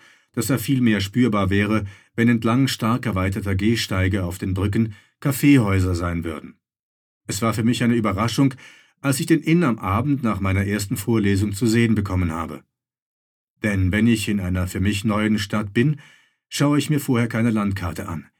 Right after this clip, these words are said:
eben um mich überraschen zu lassen. Es war spät abends, das Wasser habe ich gar nicht gesehen, nur die Reihe mittelalterlicher Häuser am Ufer von Hötting, und ich wusste, da muss ein Fluss sein. Die Waterfront der Gebäude,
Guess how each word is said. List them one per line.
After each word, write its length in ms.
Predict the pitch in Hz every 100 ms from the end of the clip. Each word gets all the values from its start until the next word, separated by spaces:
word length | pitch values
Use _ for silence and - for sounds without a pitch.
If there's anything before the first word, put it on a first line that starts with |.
| _
eben 400 | 117 113 107 98 - _
um 140 | 120 117
mich 240 | 117 131
überraschen 520 | 120 127 131 87 -
zu 120 | 85
lassen. 420 | 80 76 - 110 _ _ _ _ _ _ _ _ _ _
Es 160 | 113 104
war 160 | 143
spät 280 | 135 160 143
abends, 520 | 139 127 98 92 - - _ _ _
das 180 | 107 101
Wasser 300 | 110 110 107
habe 160 | 107
ich 100 | 107
gar 120 | 104 101
nicht 140 | 104
gesehen, 520 | 123 113 135 110 95 - _ _ -
nur 160 | 131
die 100 | 135
Reihe 340 | 131 113 120 110
mittelalterlicher 760 | 113 120 101 98 107 110 113
Häuser 300 | 98 98 117
am 140 | 107
Ufer 240 | 113 98 101
von 240 | 98 120
Hötting, 380 | 120 113 92 82 _ _ -
und 100 | 104
ich 160 | 95 92
wusste, 460 | 107 104 123 113 - _ _ _ -
da 140 | 98
muss 200 | 90 92
ein 100 | 123
Fluss 300 | 131 139 131
sein. 300 | 85 73 76 _ _ _ _ -
Die 300 | 104 101 101 - _
Waterfront 880 | 98 113 135 135 92 - 90 82 -
der 100 | 92
Gebäude, 560 | 92 90 98 95 87